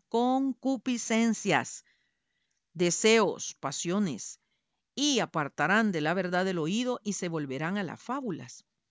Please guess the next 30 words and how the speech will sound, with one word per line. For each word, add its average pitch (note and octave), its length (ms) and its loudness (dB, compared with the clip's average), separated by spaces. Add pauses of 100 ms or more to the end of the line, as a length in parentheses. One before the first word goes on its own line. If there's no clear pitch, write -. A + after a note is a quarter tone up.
(340)
Segunda A3+ 560 -2
Timoteo G3+ 540 -4
cuatro, - 440 -8 (1080)
tres A3 560 -2
y G3 100 -4
cuatro. - 400 -10 (1080)
En G#3+ 220 0
medio D#4+ 380 0
de G#3 220 -4 (160)
tanto B3 640 0
que - 160 -12
conocer F3+ 480 -4
y G3 80 -4
oír, F3 320 -4
es A#3+ 160 -4
muy C4 160 -2
fácil G#3+ 460 -4
extraviarse C#3+ 840 -4
de F3+ 120 -4
la B2+ 120 -10
verdad. E3+ 560 -6 (1200)
Se - 240 0
envanecieron A3 920 2
en A3+ 160 2
sus A3 180 -2
razonamientos G3+ 920 -2
y G3+ 100 -2
su G3 240 -4
necio G3+ 800 0
corazón G3+ 600 -2